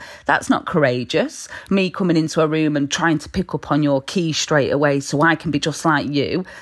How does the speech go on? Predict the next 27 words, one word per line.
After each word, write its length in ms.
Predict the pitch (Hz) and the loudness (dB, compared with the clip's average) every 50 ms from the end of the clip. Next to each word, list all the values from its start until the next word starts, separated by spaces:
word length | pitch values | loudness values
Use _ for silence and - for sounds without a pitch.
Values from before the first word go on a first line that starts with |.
| - - | -2 0
That's 240 | - - - - | 0 0 2 2
not 180 | 311 208 - - | 2 2 2 0
courage. 760 | - - - 131 - 131 127 143 302 - - - - - - - - - - - - - - | -2 0 0 2 2 2 2 0 -2 -4 -8 -10 -10 -10 -12 -14 -16 -16 -16 -16 -16 -6 0
Courage 280 | - - 302 330 262 233 | 4 4 6 6 4 2
is 140 | 226 185 208 | 0 2 4
walking 320 | 233 233 240 - - 214 | 4 4 4 2 0 0
into 240 | 202 196 - - 175 | 0 0 2 4 4
a 80 | 165 | 4
room, 400 | 165 185 208 202 151 135 143 208 | 6 6 4 4 4 2 0 0
seeing 320 | 196 - - 226 208 185 180 | -2 -2 -2 -2 0 -2 0
ten 200 | - 208 214 196 | 0 0 0 0
different 340 | 185 196 - - 165 - - | 0 -2 -2 -2 -4 -2 0
people 300 | 208 220 226 - - 165 | 0 0 0 0 0 0
and 120 | 156 - | 0 0
thinking, 280 | - 160 147 - 147 147 | 0 -2 -2 0 0 0
"I'm 80 | 143 | 0
so 280 | 139 - - 214 185 143 | 0 2 2 2 4 4
glad 160 | - 160 156 147 | 2 2 2 2
I'm 140 | 143 147 139 | 2 0 2
an 80 | 135 | 2
individual 540 | 139 143 143 135 127 147 160 - - 127 127 | 2 0 0 -2 -2 -2 -2 0 0 2 2
and 60 | 127 | 2
I'm 120 | 135 147 139 | 2 0 0
just 160 | 156 139 - | -4 -4 0
gonna 160 | - 160 143 | 0 0 0
be 140 | - 143 139 | 0 0 0
myself." 680 | 131 131 131 - 180 170 190 226 208 - - - - | 0 -2 0 0 0 0 0 0 -4 -6 -10 -12 -14